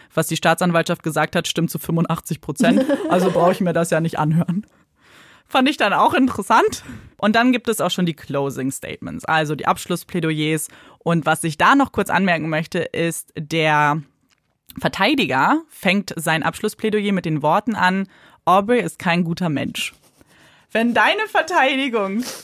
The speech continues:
Speaker 1: sowas sagt, weiß ich nicht, ob das besonders für dich spricht als Menschen. Aber ist okay. Er beginnt dann eben zu sagen, dass er kein guter Mensch ist, aber dass alles, was er gesagt hat, der Wahrheit entspricht.
Speaker 2: Wann gesagt hat, weil er hatte ja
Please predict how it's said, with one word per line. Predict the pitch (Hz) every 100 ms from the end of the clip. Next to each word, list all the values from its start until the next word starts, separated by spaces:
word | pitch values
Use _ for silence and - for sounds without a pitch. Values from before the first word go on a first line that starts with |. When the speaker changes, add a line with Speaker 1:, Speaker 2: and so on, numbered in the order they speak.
| _ _
Speaker 1:
sowas | - 262 320 294 269
sagt, | 262 226 190 - - _ _ _ - _
weiß | 190 240
ich | 277 254
nicht, | 262 254
ob | 226
das | 214 214
besonders | 208 185 180 170 160
für | 175
dich | 147 131
spricht | - 147 - - _ _ _ -
als | 156 151
Menschen. | 127 - - _ _ _ _
Aber | 254 214
ist | 190
okay. | 170 - 139 - - - - _
Er | -
beginnt | 196 190 226
dann | 220 202
eben | 180 175
zu | 170
sagen, | 165 160 160
dass | 156
er | 160
kein | 165 151
guter | 143 165
Mensch | 214 254 226
ist, | 214
aber | - 170 175 170 170 175 - _
dass | 160
alles, | - 170 170 -
was | 156
er | 143
gesagt | 143 151 147 160 156
hat, | 147 139 -
der | 147
Wahrheit | 135 147 143 143
entspricht. | 131 - 254 269 226 - -
Speaker 2:
Wann | 156 147 143 139 226 226 202 185
gesagt | 185 180 180 170 -
hat, | 196 185
weil | 208 196
er | 196 214
hatte | 226 240
ja | 220 220